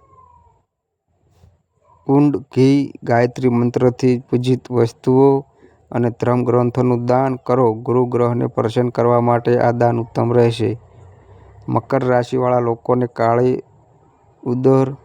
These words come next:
કાળા કપડાં, લોખંડ અથવા કાળી તલનું દાન કરવું શનિદેવ માટે શુભ છે. શ-, શનિ ગ્રહની શાંતિ માટે આ દાન ખૂબ લાભદાયક ગણાય છે.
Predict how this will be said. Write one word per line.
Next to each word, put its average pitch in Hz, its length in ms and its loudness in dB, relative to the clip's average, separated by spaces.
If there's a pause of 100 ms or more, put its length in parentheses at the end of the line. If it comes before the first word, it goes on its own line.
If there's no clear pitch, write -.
(460)
કાળા 117 300 0
કપડાં, 131 760 0
લોખંડ 123 480 -4
અથવા 120 340 -4
કાળી 120 520 0 (500)
તલનું 127 480 -2
દાન 120 400 0 (140)
કરવું 120 420 -4
શનિદેવ 123 560 2
માટે 117 360 2
શુભ 113 260 -2
છે. 120 240 0
શ-, 113 140 -8 (600)
શનિ 127 200 2
ગ્રહની 127 360 0
શાંતિ 120 380 -4
માટે 123 400 0
આ 123 160 0
દાન 123 260 0
ખૂબ 127 340 -4
લાભદાયક 113 640 0
ગણાય 110 420 -2
છે. 110 360 -2